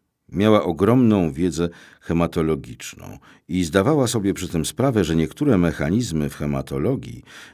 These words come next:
y, można będzie opisać matematycznie. W pewnym momencie brakło jej narzędzi matematycznych i ona mi o tych sprawach opowiedziała. A mnie się to po nocach śniło.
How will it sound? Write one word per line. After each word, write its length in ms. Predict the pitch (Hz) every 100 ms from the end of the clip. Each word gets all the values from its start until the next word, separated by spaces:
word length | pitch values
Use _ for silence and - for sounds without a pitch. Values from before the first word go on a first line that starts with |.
| 73
y, 100 | 80
można 320 | 104 139 127
będzie 260 | 113 104 98
opisać 380 | 90 110 104
matematycznie. 840 | 95 87 85 78 69 - - - - _
W 80 | _
pewnym 360 | 135 147 147
momencie 420 | 110 117 160 - 104 - - - -
brakło 460 | 82 113 156 143
jej 200 | 127 127
narzędzi 560 | 120 117 104 127 85 76
matematycznych 1000 | 78 73 78 76 71 104 - 135 127 90
i 120 | 87
ona 280 | 104 143 135
mi 140 | 127 -
o 100 | 82
tych 160 | 78
sprawach 400 | - 76 73 71
opowiedziała. 640 | 64 - 57 57 - - - - - _ _ _ _ _ _
A 120 | - 71
mnie 180 | 76
się 140 | 85 80
to 120 | 73
po 160 | 73 73
nocach 360 | 73 69 60
śniło. 500 | - - 55 - _